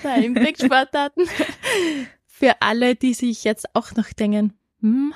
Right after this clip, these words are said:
High-Impact-Sportarten, okay. <laughs> Erklär ich kurz, was High-Impact-Sportarten sind. Als High-Impact-Sportarten werden eben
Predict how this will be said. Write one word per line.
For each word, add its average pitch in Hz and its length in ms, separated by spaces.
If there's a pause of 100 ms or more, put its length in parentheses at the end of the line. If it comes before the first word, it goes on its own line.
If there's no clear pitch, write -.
(120)
High-Impact-Sportarten, 294 1500
okay. 233 640 (280)
<laughs> 269 280
Erklär 247 380
ich - 160
kurz, 269 300
was 220 220
High-Impact-Sportarten 214 1000
sind. 196 380 (640)
Als 226 340
High-Impact-Sportarten 247 1200
werden 214 340
eben 214 600